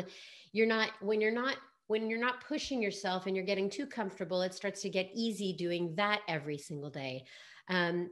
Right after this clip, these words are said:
I want you to ask yourself this. Do you want to stay the same?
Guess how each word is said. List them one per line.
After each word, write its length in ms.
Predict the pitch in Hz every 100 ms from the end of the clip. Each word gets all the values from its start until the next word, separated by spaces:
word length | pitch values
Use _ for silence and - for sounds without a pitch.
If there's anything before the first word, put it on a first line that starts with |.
| -
I 140 | 180 190
want 340 | 196 208 208
you 140 | 214
to 180 | 202 180
ask 380 | 165 160 - -
yourself 520 | 151 127 - 135 131 - -
this. 480 | 120 - - - - _ _ -
Do 240 | 220 233
you 340 | 226 208 214 196
want 300 | 185 180 -
to 180 | 190
stay 400 | 175 - 165 160 151
the 100 | 160
same? 600 | - 160 147 127 110